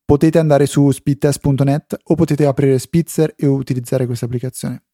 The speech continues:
che è nella sua forma gratuita, quindi permette di fare tre test al giorno, che bastano e avanzano per me.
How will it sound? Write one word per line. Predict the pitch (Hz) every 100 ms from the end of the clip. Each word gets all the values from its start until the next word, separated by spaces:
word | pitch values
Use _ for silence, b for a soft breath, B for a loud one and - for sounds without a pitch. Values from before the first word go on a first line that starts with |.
| _
che | -
è | 143
nella | 139 139
sua | -
forma | 131 151 147 135 135
gratuita, | 160 123 139 135 135
quindi | - 131 131 143 _ _
permette | 139 131 123
di | 131 131
fare | - 127 127
tre | 127 127
test | 127 -
al | 135
giorno, | 135 131 127 135 147 _ _ _
che | 135
bastano | 123 - - 127
e |
avanzano | 123 127 120 131
per | 123 131
me. | 131 180